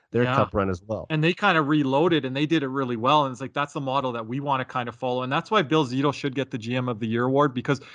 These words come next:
Speaker 2: he's done such a good job of, like, locking guys in. So we're not gonna lose, like, four, five, six guys, but we might lose one or two guys, but that happens.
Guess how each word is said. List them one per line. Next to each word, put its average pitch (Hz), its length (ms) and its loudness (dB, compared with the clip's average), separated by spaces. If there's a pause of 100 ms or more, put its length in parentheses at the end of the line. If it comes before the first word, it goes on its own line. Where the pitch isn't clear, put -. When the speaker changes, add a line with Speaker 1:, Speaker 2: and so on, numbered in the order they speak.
(240)
Speaker 2:
he's 160 300 0
done 160 180 4
such - 340 -2
a 160 120 2
good 135 260 -2
job 123 300 2
of, 120 120 -4
like, 123 200 -2
locking 123 420 -2
guys 117 280 -2
in. 135 180 -6 (180)
So - 160 -4
we're 160 80 2
not 196 240 4
gonna 156 160 -2
lose, 131 320 0
like, 113 160 -4
four, 127 260 -6
five, 117 340 -4
six - 300 -12
guys, 123 300 -2
but 127 120 -6
we 135 120 -4
might 160 220 0
lose 147 200 0
one 131 160 0
or 123 60 -4
two 123 180 -6
guys, 127 200 0
but 139 140 -4
that 175 140 0
happens. 127 480 -6